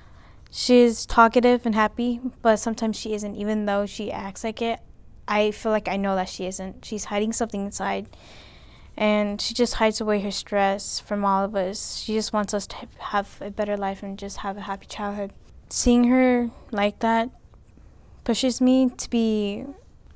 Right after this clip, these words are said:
a hardworking person like her. Seeing that she hasn't achieved what she wanted to achieve makes me wanna,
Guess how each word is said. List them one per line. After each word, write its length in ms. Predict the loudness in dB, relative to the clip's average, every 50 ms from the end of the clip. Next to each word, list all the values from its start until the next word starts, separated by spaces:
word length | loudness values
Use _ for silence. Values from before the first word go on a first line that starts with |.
| -20 -16 -4
a 40 |
hardworking 520 | 2 4 6 6 6 4 0 0 0 -2 -2
person 380 | 0 -2 -2 -2 -2 -4 -2
like 180 | -2 -2 -4 -4
her. 360 | -2 0 0 2 0 0 -4 -8 -14 -20 -20 -20 -20 -20 -18 -12
Seeing 340 | -6 0 4 4 6 6
that 300 | 6 6 6 4 2 0 -4 -10 -16 -10
she 460 | -8 -4 0 2 4 4 4 4 4
hasn't 540 | 4 6 4 4 4 2 -2 -2 -4 -6 -12 -12 -6
achieved 640 | -6 -4 -4 -2 -2 0 0 0 -2 -2 -6 -10 -14 -14 -16 -20 -20 -20 -20 -20 -10 -2
what 120 | 0 0 0
she 160 | 2 0 0
wanted 440 | 2 4 4 4 4 4 2 2 2
to 80 | 2
achieve 520 | 2 2 0 -2 -2 -2 -2 -2 -4 -6 -6 -6
makes 240 | -6 -6 -6 -6
me 80 | -6 -4
wanna, 360 | -2 -2 -2 -2 -2 -4 -6